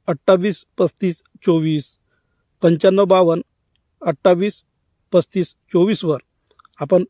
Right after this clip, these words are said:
फोन करून या बैलजोडीची खरेदी करू शकता. यानंतरचं बघा, श्रीमान सौरभ मेश्राम, राहणार वारंबा, तालुका कामठी, जिल्हा नागपूर या परिसरातील ही बैलजोडी थेट आपल्यापर्यंत पोहोचून राहिलेली आहे.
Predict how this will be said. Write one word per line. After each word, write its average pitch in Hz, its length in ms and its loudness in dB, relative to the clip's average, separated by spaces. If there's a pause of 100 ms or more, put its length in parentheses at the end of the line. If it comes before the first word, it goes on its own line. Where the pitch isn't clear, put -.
फोन 185 180 2
करून 175 300 -2 (480)
या 175 200 2
बैलजोडीची 165 500 -4
खरेदी 156 180 -4
करू 147 120 -8
शकता. 147 480 -4 (680)
यानंतरचं 185 460 0
बघा, 190 240 2
श्रीमान 185 340 -2
सौरभ 180 360 0
मेश्राम, 170 360 -2 (640)
राहणार 175 400 0 (120)
वारंबा, 170 480 -2 (340)
तालुका 160 220 -2
कामठी, 180 420 -2 (220)
जिल्हा 170 180 2
नागपूर 165 280 -2
या 180 100 2
परिसरातील 165 520 -4
ही 185 100 2
बैलजोडी 151 460 -4 (1200)
थेट 202 160 2
आपल्यापर्यंत 151 480 -4 (100)
पोहोचून 170 320 0
राहिलेली 147 340 -4
आहे. 139 180 -10